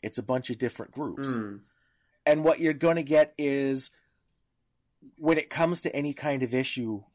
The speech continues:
Speaker 1: of, of, um, behavior, of e-, entertainment, even, even broaching the, the big C of copyright,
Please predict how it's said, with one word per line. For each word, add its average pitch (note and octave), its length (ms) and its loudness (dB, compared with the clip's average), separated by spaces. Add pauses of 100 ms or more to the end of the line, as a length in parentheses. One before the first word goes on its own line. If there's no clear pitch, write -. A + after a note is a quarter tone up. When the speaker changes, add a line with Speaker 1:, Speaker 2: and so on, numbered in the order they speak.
Speaker 1:
of, G#2+ 460 0
of, G2+ 500 2
um, D#2 520 -4 (480)
behavior, A2 760 -4 (640)
of F2+ 160 -6
e-, A2 260 0
entertainment, A2+ 680 -6
even, A2+ 380 -12
even G#2+ 380 -12 (460)
broaching G#2 500 -6
the, F#2+ 160 -4
the F2+ 160 -8
big F#2 320 -4
C G#2+ 300 -4
of F2 140 -8
copyright, G2 640 -6